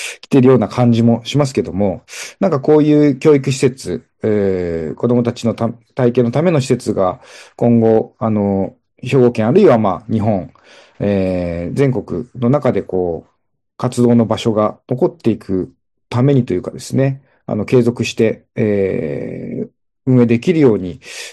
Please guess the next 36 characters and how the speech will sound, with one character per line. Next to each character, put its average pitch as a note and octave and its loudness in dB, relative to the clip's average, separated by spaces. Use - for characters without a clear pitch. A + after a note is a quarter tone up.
な F3 0
る D3+ 0
た A#2 0
め G#2 -2
に G#2 2
な A#2+ 2
ん - 0
か - -8
必 - -4
要 C#3 6
な C#3 2
こ C#3+ -2
と C3+ -4
と A#2+ -2
か、 F#2+ -2
う G#2+ -4
ん、 F#2 -4
あ G2+ -4
の、 F#2+ -4
三 A#2 2
浦 A#2+ 4
さ A#2 -2
ん A2+ 2
が、 G#2+ 0
あ G2+ -4
の、 F#2+ -4
こ B2 2
う A#2 -2
し - -12
て A#2+ 0
い A#2+ 2
き A#2+ -6
た C3+ 0
い A#2 0
と G2 -10
か、 F#2 -6